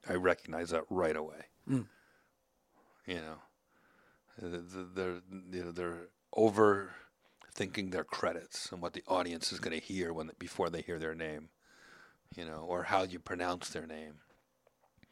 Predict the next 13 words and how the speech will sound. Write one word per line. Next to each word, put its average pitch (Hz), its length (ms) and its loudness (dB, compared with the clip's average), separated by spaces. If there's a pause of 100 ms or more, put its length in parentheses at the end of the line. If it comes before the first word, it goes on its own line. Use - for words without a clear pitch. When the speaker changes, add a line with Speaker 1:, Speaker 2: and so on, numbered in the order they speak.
(440)
Speaker 1:
I've 95 360 2
outgrown 90 460 2
that, 71 220 -12 (440)
and 85 100 -8
I 80 80 -6
learned 85 400 -6
to 90 120 -10 (480)
not 90 300 -4
let 85 180 -2
that - 180 0
affect - 380 -2
my - 160 -6
performance. - 760 -8